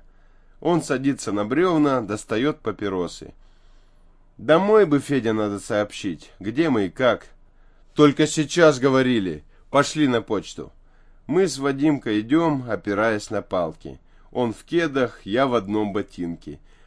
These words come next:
Больная нога по-прежнему обмотана бинтами. Сын почти не хромает, а я всё ковыляю. Ожог третьей степени проходит не скоро.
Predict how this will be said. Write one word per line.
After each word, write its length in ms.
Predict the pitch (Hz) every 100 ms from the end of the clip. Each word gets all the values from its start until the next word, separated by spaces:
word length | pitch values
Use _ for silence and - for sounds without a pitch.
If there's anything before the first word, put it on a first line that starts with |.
| -
Больная 460 | 87 120 165 185 156
нога 320 | 139 131 147
по-прежнему 680 | - 104 135 147 127 113 95
обмотана 540 | 87 95 117 - 104
бинтами. 640 | 98 98 90 90 76 71 - - - -
Сын 300 | - 214 170
почти 400 | 135 - - 127
не 100 | 95
хромает, 640 | - 117 160 156 131 107 - -
а 140 | - 104
я 220 | 113 143
всё 240 | - 110
ковыляю. 720 | 107 110 98 92 85 80 73 71 - - - - - -
Ожог 480 | - 110 160 208 -
третьей 460 | 151 160 156 131 117
степени 640 | - - 190 - 151 151
проходит 680 | - 110 110 113 113 110 -
не 140 | 107
скоро. 540 | - - 95 87 69